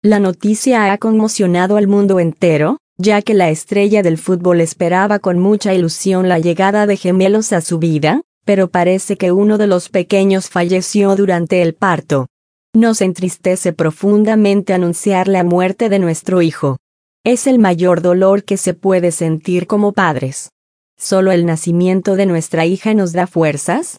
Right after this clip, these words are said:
para vivir este momento con algo de esperanza y felicidad, dijo el futbolista.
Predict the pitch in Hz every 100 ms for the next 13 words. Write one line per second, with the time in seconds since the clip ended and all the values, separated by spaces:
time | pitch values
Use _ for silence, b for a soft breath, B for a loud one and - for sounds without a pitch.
0 | _ 202 185 170 170 190 196 196 208 208
1 | 208 202 196 190 190 170 175 175 180 180
2 | 170 - 196 196 214 214 208 196 - 175
3 | 175 - 175 175 208 302 _ _ 190 247
4 | 262 277 220 220 185 196 202 208 - 139